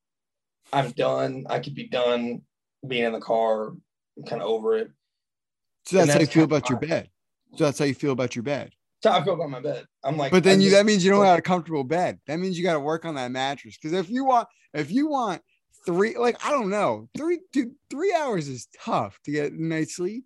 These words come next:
Speaker 2: That's tough.
Speaker 1: No,
Speaker 2: I've
Speaker 1: man,
Speaker 2: done
Speaker 1: it's
Speaker 2: it.
Speaker 1: like, you're like, "Eh, eh, come on."
Speaker 2: Are you an, are
Speaker 1: It's
Speaker 2: you a
Speaker 1: not
Speaker 2: coffee guy?
Speaker 1: Big coffee guy. Big, and I, and I'm a big believer in, like,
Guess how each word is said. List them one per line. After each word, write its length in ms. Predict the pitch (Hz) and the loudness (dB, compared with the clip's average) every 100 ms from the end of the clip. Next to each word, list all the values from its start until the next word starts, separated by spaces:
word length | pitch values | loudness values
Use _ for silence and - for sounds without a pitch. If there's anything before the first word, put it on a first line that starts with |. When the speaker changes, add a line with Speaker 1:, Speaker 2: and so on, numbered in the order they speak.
| - | -4
Speaker 2:
That's 240 | 285 190 | -4 -4
tough. 340 | - 208 113 104 | -8 -6 -6 -2
Speaker 1:
No, 100 | 294 | -2
Speaker 2:
I've 120 | - | 2
Speaker 1:
man, 80 | 240 | 6
Speaker 2:
done 180 | 240 285 | 6 6
Speaker 1:
it's 80 | 285 | 4
Speaker 2:
it. 40 | |
Speaker 1:
like, 260 | 285 277 - _ _ _ _ _ _ | 4 2 -4 _ _ _ _ _ _
you're 180 | 190 254 | 0 4
like, 180 | 254 247 | 4 2
"Eh, 260 | 320 262 - - - - _ | 2 0 -4 -18 -20 -20 _
eh, 240 | 269 277 - - _ _ | -2 -2 -2 -8 _ _
come 140 | - | -2
on." 100 | 240 160 | 0 4
Speaker 2:
Are 60 | |
you 140 | 170 180 | 6 6
an, 80 | 170 | 6
are 100 | - | 4
Speaker 1:
It's 80 | |
Speaker 2:
you 60 | 147 | 4
a 20 | |
Speaker 1:
not 80 | - | 4
Speaker 2:
coffee 240 | 135 131 | 0 0
guy? 320 | 147 160 175 190 _ _ _ | 0 0 -2 -6 _ _ _
Speaker 1:
Big 240 | 151 170 | 0 2
coffee 360 | 143 - 143 151 | 2 2 2 0
guy. 440 | 147 127 135 127 - _ _ _ _ - - | 2 2 2 -2 -8 _ _ _ _ -14 -2
Big, 400 | 143 202 196 196 - | 4 6 6 2 -2
and 140 | 185 190 | 2 2
I, 80 | - | 2
and 100 | 190 | 2
I'm 120 | 196 | 4
a 100 | 190 | 2
big 440 | 143 180 202 185 147 | 0 2 2 2 -6
believer 380 | 160 160 165 156 | -6 -4 -2 0
in, 100 | 147 | 0
like, 240 | 127 120 | -4 -8